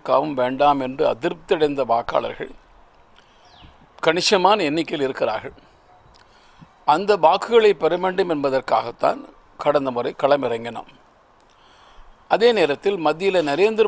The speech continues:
மோடி அவர்கள் பிரதமராக வர வேண்டும் என்கின்ற ஆக்க ரீதியான ஒரு ஈர்ப்பு வாக்காளர் மத்தியிலே எங்களுக்கு வாக்களிக்க வைத்தது. இவன் வெற்றி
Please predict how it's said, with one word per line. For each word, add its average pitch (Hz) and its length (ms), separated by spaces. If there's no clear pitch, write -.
மோடி 170 220
அவர்கள் 139 280
பிரதமராக 160 600
வர 139 80
வேண்டும் 139 340
என்கின்ற 127 300
ஆக்க 196 320
ரீதியான 156 560
ஒரு 127 120
ஈர்ப்பு 165 340
வாக்காளர் 185 500
மத்தியிலே 139 400
எங்களுக்கு 139 340
வாக்களிக்க 135 520
வைத்தது. 120 340
இவன் 202 300
வெற்றி 208 240